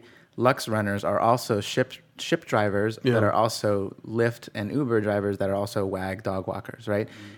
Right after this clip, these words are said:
Speaker 1: And at, at what point maybe is there kind of an underlying ten ninety-nine employment
Speaker 2: <laughs>
Speaker 1: layer that all, essentially, like, all of these,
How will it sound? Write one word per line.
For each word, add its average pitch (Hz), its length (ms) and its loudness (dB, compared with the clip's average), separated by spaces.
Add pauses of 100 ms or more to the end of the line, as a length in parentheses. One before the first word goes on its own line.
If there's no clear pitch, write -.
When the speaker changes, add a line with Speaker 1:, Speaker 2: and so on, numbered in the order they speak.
(120)
Speaker 1:
And 120 320 4
at, - 180 -2
at 113 160 2
what 127 240 4
point 139 400 2 (800)
maybe 123 400 6
is 107 160 2
there 104 240 4
kind 110 160 0
of 98 40 2
an 101 180 -2
underlying 101 840 2 (260)
ten 113 200 0
ninety-nine 101 720 -2
employment 107 800 0
Speaker 2:
<laughs> - 80 -20
Speaker 1:
layer 110 600 4 (200)
that - 240 0
all, 123 240 6
essentially, 131 560 2
like, 104 240 -2
all 165 180 4
of 170 80 2
these, 127 160 0